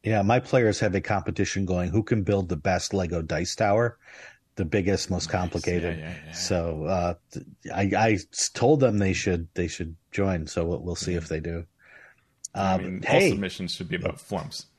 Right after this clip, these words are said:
Speaker 2: Clearly.
Speaker 1: Exactly, exactly. The Lego flump. Uh,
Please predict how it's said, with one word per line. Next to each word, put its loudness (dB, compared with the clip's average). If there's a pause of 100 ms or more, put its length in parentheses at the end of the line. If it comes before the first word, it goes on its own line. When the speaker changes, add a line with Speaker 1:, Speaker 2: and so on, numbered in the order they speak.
(220)
Speaker 2:
Clearly. -2
Speaker 1:
Exactly, 2 (100)
exactly. -6
The -4
Lego -2
flump. -6 (800)
Uh, 2